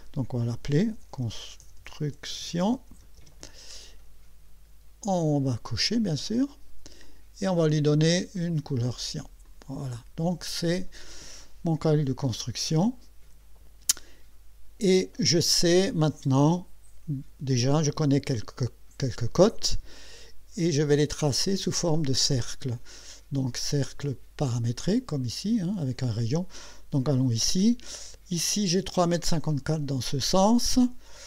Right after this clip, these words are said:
Donc je m'accroche en bout de ligne avec un cercle de trois mètres cinquante-quatre, donc trois cent cinquante-quatre centimètres, que je vais accrocher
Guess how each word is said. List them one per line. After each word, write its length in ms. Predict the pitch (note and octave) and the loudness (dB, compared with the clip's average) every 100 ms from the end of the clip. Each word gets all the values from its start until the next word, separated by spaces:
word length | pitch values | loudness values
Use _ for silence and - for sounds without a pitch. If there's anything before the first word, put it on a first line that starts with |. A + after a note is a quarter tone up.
| - - - - - | -18 -18 -18 -14 -6
Donc 380 | B2+ C3+ B2 E3+ | -2 0 -2 -2
je 160 | E3 | 0
m'accroche 580 | G#3 G3+ F3+ - D#3+ E3+ | 2 2 0 0 2 2
en 80 | D3+ | 2
bout 160 | C#3 | 0
de 80 | B2 | 0
ligne 440 | A#2+ D#3 G#3 B3+ A#3+ - - - - - | 0 2 4 4 2 -8 -20 -20 -20 -8
avec 340 | E3+ E3 D#3 | -2 -2 0
un 100 | D#3 | 0
cercle 540 | C#3 - D#3 - D3+ C#3 | 0 4 4 4 0 -2
de 140 | C3 | -2
trois 360 | A#2+ - D#3+ D#3+ | -6 -8 -4 -2
mètres 360 | D#3 C#3 - | -2 -2 -6
cinquante-quatre, 760 | A#2+ C3+ - A#2+ - D3+ F#3 - - - - | 0 0 2 -2 2 2 2 -2 -10 -10 -2
donc 200 | B2+ - | -2 -2
trois 240 | - D3 C#3 | -2 2 4
cent 340 | - C#3 C3+ | 4 2 0
cinquante-quatre 800 | - - B2+ C3 A#2 - C3 - | 0 0 0 0 -2 -2 -4 -2
centimètres, 760 | - A#2+ - A#2+ D#3+ A3+ - G#3+ - - - - - | -4 -4 -4 -2 0 -2 -6 -8 -8 -18 -18 -20 -2
que 140 | D#3 | 0
je 140 | C#3+ D3 | 2 2
vais 100 | C3+ | 0
accrocher 800 | B2 - B2 - D3+ D3 F3+ | -2 -4 -2 -2 2 2 0